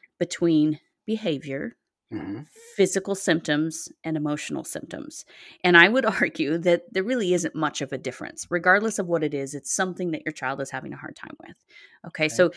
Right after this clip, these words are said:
Speaker 1: think for a second, Chad. It, you know, you've got a couple of kiddos. Um, has there ever been a time when you knew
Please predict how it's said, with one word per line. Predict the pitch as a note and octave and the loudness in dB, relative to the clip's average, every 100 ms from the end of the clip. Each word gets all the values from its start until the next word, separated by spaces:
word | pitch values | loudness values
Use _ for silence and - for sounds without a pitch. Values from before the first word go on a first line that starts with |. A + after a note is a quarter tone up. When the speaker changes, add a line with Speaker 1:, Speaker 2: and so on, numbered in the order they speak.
| - - | -6 -2
Speaker 1:
think | C#4 C4+ | -2 2
for | A3+ | 2
a | |
second, | - F3 D#3+ | 2 -6 -6
Chad. | D3+ C3+ C3 F3+ | -4 -4 -4 -2
It, | E3+ | -2
you | F#3 | 0
know, | D#3 D3+ - | 0 0 -2
you've | F#3+ F3+ | -4 -4
got | F3+ D3+ _ | -2 -4 _
a | - | -10
couple | E3+ F#3 | -6 -4
of | E3+ | -4
kiddos. | D3+ C#3 C#3 - _ _ _ | -2 -2 -4 -8 _ _ _
Um, | E3+ D3+ - | -10 -10 -8
has | F#3 | -6
there | G3 - | -2 0
ever | G#3 A3+ | 0 -2
been | A3 F#3 | -2 -2
a | |
time | F3 D#3 D3 D3+ | -2 -2 0 0
when | D#3+ | 0
you | G#3 B3 | 0 0
knew | A#3 G#3+ F3 B2+ B2+ B2+ | 2 2 2 0 -2 -6